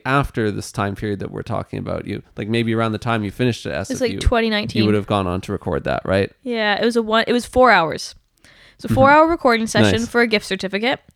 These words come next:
Speaker 1: <laughs>
Speaker 2: with a sound tech that was kind of new. And it was
Speaker 1: Okay.
Speaker 2: off the floor and it was on analog.
Speaker 1: Very cool.
Speaker 2: It was on tape. Um, so that's an interesting one. We did not have a rehearsal.
Speaker 1: Very cool.
Speaker 2: Um, a lot of those takes are, like,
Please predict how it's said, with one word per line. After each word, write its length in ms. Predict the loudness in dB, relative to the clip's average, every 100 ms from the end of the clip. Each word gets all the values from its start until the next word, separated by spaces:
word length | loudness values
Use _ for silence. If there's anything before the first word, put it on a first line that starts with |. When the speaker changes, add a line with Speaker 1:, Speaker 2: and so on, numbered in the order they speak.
| -2
Speaker 1:
<laughs> 300 | 2 4 4
Speaker 2:
with 140 | 4 2
a 40 |
sound 360 | 4 4 4 2
tech 180 | -2 2
that 80 |
was 140 | 0 0
kind 240 | -2 0
of 120 | 0
new. 360 | 0 -2 -2 -8 _ _ _ _
And 100 | -2
it 20 |
was 120 | 2 4
Speaker 1:
Okay. 80 |
Speaker 2:
off 120 | 2 0
the 80 |
floor 380 | -6 -2 0 2
and 80 | 2
it 20 |
was 120 | 0
on 100 | 0 2
analog. 480 | 2 0 -4 -6 -10 -20 -20 -4
Speaker 1:
Very 160 | -4 -2
cool. 260 | -4 -8 -8
Speaker 2:
It 40 |
was 100 | -6
on 120 | -6
tape. 300 | -6 -10 -8 -10 -10 _ _ _ _ _ _ _ 0
Um, 200 | 0 2
so 300 | 2 4 4
that's 300 | 4 2 2
an 60 | 0
interesting 480 | 2 0 -2 -2 -2
one. 320 | -2 -4 -10 _ _ _ -4
We 100 | 0
did 100 | 2
not 120 | 2
have 80 | 0
a 60 | 0
rehearsal. 560 | 0 -2 -4 -6 -6 -12 _ _ _ _
Speaker 1:
Very 160 | -4 -4
cool. 320 | -4 -6 -8 -8
Speaker 2:
Um, 160 | -4 -2
a 100 | 0
lot 240 | 4 4
of 40 | 4
those 180 | 0 -2
takes 340 | -2 -2 0
are, 40 | -2
like, 200 | -2